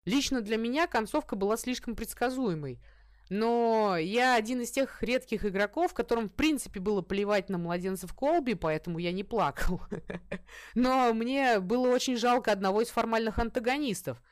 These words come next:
Почему формально? Потому что сценарий Д С устроен так, что в нём нет ни отрицательных, ни положительных ролей,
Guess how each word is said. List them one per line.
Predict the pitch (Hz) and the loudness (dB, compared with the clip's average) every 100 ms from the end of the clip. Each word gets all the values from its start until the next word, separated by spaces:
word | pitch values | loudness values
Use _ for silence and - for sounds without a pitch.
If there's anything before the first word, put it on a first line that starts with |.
| _ _ - | _ _ -8
Почему | 214 - 269 269 | -4 -2 -2 0
формально? | 247 247 339 349 233 | 0 2 4 4 2
Потому | 170 - 190 214 | 0 -2 -4 -4
что | - 208 190 | -2 0 0
сценарий | 180 - 240 233 226 | -2 -4 -2 0 0
Д | 208 269 | 2 2
С | 294 | 0
устроен | 247 - 226 208 | -4 -4 -2 -2
так, | 202 - 320 | -2 -2 -2
что | - 185 | -4 -4
в | |
нём | 202 233 226 | -2 -2 -2
нет | 226 226 | -4 -2
ни | |
отрицательных, | 214 214 202 302 320 294 262 214 | -4 -4 -2 0 0 -2 -4 -4
ни | |
положительных | 202 226 202 254 262 262 254 | -2 0 0 0 -4 -4 -2
ролей, | 262 285 202 135 | 0 0 0 -2